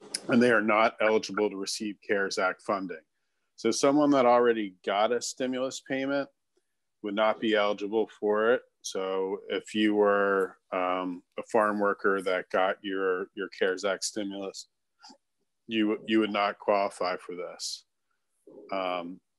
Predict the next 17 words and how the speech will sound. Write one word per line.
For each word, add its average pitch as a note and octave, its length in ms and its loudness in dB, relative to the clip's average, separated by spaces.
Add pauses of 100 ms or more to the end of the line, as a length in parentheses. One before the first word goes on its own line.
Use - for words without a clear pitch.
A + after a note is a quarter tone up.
(340)
also, B2 600 4 (180)
people B2 300 -6
that A2 160 -2
would A2 160 -6
not A2 200 -8
qualify G#2+ 540 -2
would G2+ 220 -6
be G2+ 300 -6 (280)
members G#2 400 -2
of G2 100 0
the F#2+ 80 -2
farm G2 360 0
employer's F#2+ 500 0
family, A#2 640 2 (680)
an G2+ 120 2
independent G#2+ 720 0
contractor, A2 960 2